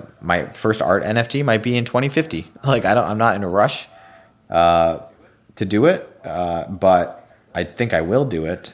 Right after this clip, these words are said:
Um, the other thing, the other concern, this is more kind of sort of technical, I guess, but, uh, I believe that the best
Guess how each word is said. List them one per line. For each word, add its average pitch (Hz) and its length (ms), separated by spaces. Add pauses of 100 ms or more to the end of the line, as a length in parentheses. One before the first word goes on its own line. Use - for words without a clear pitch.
Um, 87 260
the 131 100
other 180 120
thing, 123 260
the 120 100
other 123 140
concern, 92 320
this 107 120
is 95 60
more 85 220
kind 80 180
of 71 160 (880)
sort 76 160
of - 80
technical, 78 380
I 73 100
guess, 71 200
but, 80 420 (680)
uh, 85 400 (340)
I 98 100
believe 131 280
that 110 120
the 90 80
best 92 500